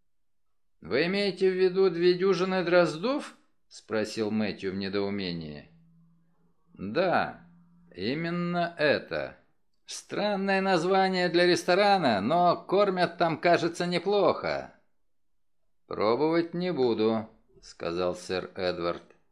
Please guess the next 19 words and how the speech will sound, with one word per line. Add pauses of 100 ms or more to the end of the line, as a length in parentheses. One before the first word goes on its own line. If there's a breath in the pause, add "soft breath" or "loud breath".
(680)
Но
хоть
мое
детство
прошло
очень
давно, (800)
я
хорошо
помню
песенки,
которые
мне
пела
моя
няня. (800)
Одна
из
них